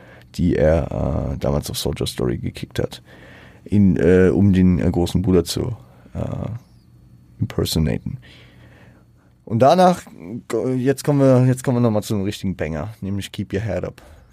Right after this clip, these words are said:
Keep Your Head Up ist ein, eine Anthem, eine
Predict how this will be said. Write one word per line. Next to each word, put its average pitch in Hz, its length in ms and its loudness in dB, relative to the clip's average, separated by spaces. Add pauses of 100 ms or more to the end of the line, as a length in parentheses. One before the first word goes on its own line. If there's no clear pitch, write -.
Keep 135 200 -4
Your 131 100 4
Head 131 200 6
Up 120 180 2
ist - 240 -6
ein, 101 240 -4 (480)
eine 107 460 0
Anthem, 104 680 -2
eine 92 140 -6